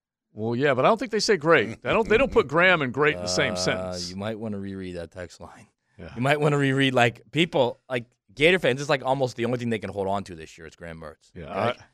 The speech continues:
Speaker 1: yeah.
Speaker 2: So you think they're
Speaker 1: Anyway.
Speaker 2: gonna, you think they're gonna, I mean, even, even Billy Napier said it. He's a great
Speaker 1: Well,
Speaker 2: locker room presence. He's a great teammate.
Speaker 1: Okay,
Speaker 2: He's a guy
Speaker 1: so
Speaker 2: that's
Speaker 1: you've,
Speaker 2: really
Speaker 1: now
Speaker 2: played
Speaker 1: you've,
Speaker 2: well.
Speaker 1: now you've classified two things, okay?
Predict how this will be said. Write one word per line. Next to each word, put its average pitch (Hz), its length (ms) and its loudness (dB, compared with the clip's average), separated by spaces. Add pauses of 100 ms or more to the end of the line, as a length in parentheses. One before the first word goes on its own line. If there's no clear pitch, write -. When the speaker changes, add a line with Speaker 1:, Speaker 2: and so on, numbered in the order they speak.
(120)
Speaker 1:
yeah. 98 140 -8
Speaker 2:
So 131 160 2
you 131 160 0
think 175 180 4
they're 196 100 6
Speaker 1:
Anyway. - 140 -4
Speaker 2:
gonna, - 120 -18 (120)
you 156 140 -4
think 180 180 2
they're 170 80 2
gonna, 165 200 2
I 185 80 0
mean, 202 300 4
even, 185 440 2 (120)
even 165 260 0
Billy 185 220 2
Napier 240 380 4
said 98 260 -2
it. 82 120 -14
He's 135 200 -6
a 143 120 4
great 113 440 -2
Speaker 1:
Well, - 100 -2
Speaker 2:
locker 156 220 2
room 170 200 2
presence. 185 340 2
He's 120 160 -6
a 117 100 -2
great 107 540 -2
teammate. 143 400 -2 (400)
Speaker 1:
Okay, 123 180 -4
Speaker 2:
He's 139 100 2
a 151 60 4
guy 147 60 8
Speaker 1:
so - 40 8
Speaker 2:
that's 143 120 0
Speaker 1:
you've, 127 80 -2
Speaker 2:
really 175 180 4
Speaker 1:
now 175 140 6
Speaker 2:
played 202 180 10
Speaker 1:
you've, 143 80 2
Speaker 2:
well. 98 300 0
Speaker 1:
now 151 160 2
you've 151 220 0
classified 113 760 0
two 151 160 -2
things, 110 460 -4
okay? 117 420 0